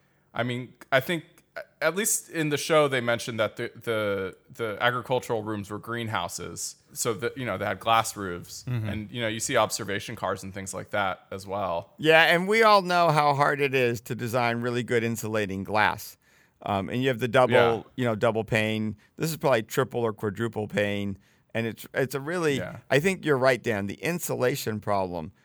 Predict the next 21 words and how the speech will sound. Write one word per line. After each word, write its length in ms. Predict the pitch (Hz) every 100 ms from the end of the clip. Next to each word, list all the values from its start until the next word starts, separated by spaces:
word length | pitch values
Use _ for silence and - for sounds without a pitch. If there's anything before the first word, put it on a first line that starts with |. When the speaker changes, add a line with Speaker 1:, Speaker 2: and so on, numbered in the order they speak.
| _ _
Speaker 3:
is 240 | 110 113
really 360 | 101 139 139 117
a 100 | 98
challenge. 640 | - 120 117 92 65 98 - _
Though 140 | -
you're 180 | 165 190
probably, 540 | 196 214 - 285 220 190
you 140 | 185
know, 100 | 196
I 140 | 185 180
have 320 | 185 196 196
noticed 460 | 175 165 156 127 123
my 240 | 123 123
thermoses 560 | 120 151 151 127 127 113
that 100 | 117
hold 220 | 120 120
my 100 | 113
drinks 340 | 101 143 123
are 60 | 113
getting 320 | 104 101 104
better. 320 | 98 92 90